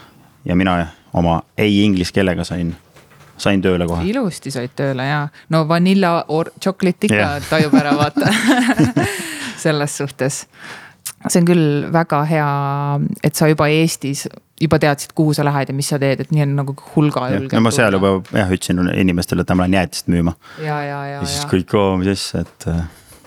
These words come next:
Speaker 1: et nagu, et kas see on tasuv ka? Ma ütlesin, et noh, saan rohkem raha kui teie siin Soomes ehituse peal.
Speaker 2: Mhm, mhm. Kuidas, äh,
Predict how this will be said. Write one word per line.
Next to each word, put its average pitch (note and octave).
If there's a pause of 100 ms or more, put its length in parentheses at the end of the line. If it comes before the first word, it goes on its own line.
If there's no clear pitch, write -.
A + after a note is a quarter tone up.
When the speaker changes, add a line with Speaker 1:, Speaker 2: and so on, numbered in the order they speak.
Speaker 1:
et -
nagu, E2+ (260)
et -
kas -
see F#2+
on F2
tasuv F#2+
ka? F2+
Ma F2
ütlesin, F2+
et -
noh, G#2+
saan G2
rohkem G#2
raha F#2+
kui F#2
teie G#2
siin F#2+
Soomes G2 (220)
ehituse A#2
peal. E3+
Speaker 2:
Mhm, F3+
mhm. E3+ (680)
Kuidas, C4+
äh, F#3+